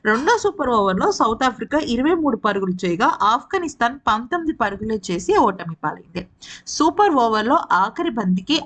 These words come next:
ఐదు పరుగులు చేయాల్సిన స్థితిలో గుర్బాజ్ క్యాచ్ అవుట్‌గా వెనుతిరిగాడు. అందుకనే పరిస్థితి అంతా కూడా మారిపోయిందనమాట. So, ఈ క్రమంలో హైడెన్ మార్క్రమ్ కూడా అదే చెప్పాడు. వాళ్ళు గనక ఏ మాత్రం,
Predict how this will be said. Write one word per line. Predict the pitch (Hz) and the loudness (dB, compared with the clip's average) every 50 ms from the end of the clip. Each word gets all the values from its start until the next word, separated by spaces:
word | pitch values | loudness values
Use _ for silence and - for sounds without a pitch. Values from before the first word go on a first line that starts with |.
| - - | 0 0
ఐదు | 180 185 202 226 208 226 - _ - | 0 0 0 -2 -6 -10 -6 _ -2
పరుగులు | 190 196 220 240 277 294 269 233 208 240 240 - | -2 0 -2 -2 0 2 4 4 2 2 2 0
చేయాల్సిన | 220 190 202 214 214 214 - 214 190 185 | -2 0 2 2 0 0 -2 -2 -2 -2
స్థితిలో | 185 185 - 165 - 220 262 269 240 190 202 208 - _ _ - - _ _ _ 180 | -2 -2 -6 -4 -2 0 2 4 4 2 2 0 -4 _ _ -20 -20 _ _ _ -2
గుర్బాజ్ | 214 247 233 220 269 294 302 302 294 | -2 -2 0 0 0 0 0 -2 -6
క్యాచ్ | - _ 220 202 196 208 208 _ - 214 - | -8 _ -2 0 0 -2 -4 _ -10 -6 -2
అవుట్‌గా | - 185 190 185 180 160 190 240 | 0 0 0 0 -4 -2 -2 -2
వెనుతిరిగాడు. | 247 214 175 165 170 - 175 170 160 170 170 170 - _ _ _ _ _ _ _ _ _ _ _ _ _ _ - | -2 -2 -4 -4 -4 -6 -6 -4 -2 -2 -2 -2 -4 _ _ _ _ _ _ _ _ _ _ _ _ _ _ -4
అందుకనే | 196 190 208 220 - 214 214 208 202 | -4 -4 -4 -6 -4 -2 0 0 -2
పరిస్థితి | 208 208 - 208 214 220 - - - - 220 | -2 0 0 0 0 -2 -6 -12 -8 -8 -8
అంతా | 196 190 196 | -6 -6 -8
కూడా | 196 196 - 208 233 | -6 -4 -2 -2 0
మారిపోయిందనమాట. | 220 185 175 170 185 196 190 190 180 175 170 170 - 165 170 - - - - _ _ - - - - - - | 0 0 0 0 0 0 -2 -4 -4 -4 -6 -10 -8 -8 -6 -4 -6 -6 -6 _ _ -20 -20 -20 -20 -14 -4
So, | - 339 294 277 | 0 2 2 2
ఈ | 311 285 262 269 262 | 2 -2 -6 -8 -6
క్రమంలో | - 233 240 262 294 320 302 254 247 262 | -4 -4 -2 -2 -2 0 0 2 4 4
హైడెన్ | 269 254 226 220 233 269 277 277 | 4 2 2 2 0 0 0 0
మార్క్రమ్ | 262 240 226 226 220 - 226 226 220 208 | 0 0 0 0 -2 -4 -6 -6 -4 -2
కూడా | 233 254 262 | 2 2 2
అదే | 214 202 220 233 - | 2 0 -4 -4 -4
చెప్పాడు. | 202 185 185 202 180 175 175 - _ _ _ 165 | -6 -4 -2 -2 -2 -2 -2 -6 _ _ _ -2
వాళ్ళు | 170 170 180 190 190 | 2 2 2 2 -2
గనక | 185 190 202 220 - 262 | -6 -6 -6 -6 -6 -6
ఏ | 247 214 208 214 226 | -4 -2 -2 -2 -2
మాత్రం, | 240 240 240 240 240 240 240 240 220 208 220 226 220 214 | 0 0 -2 -2 -4 -6 -4 -4 -2 -2 -2 -4 -6 -6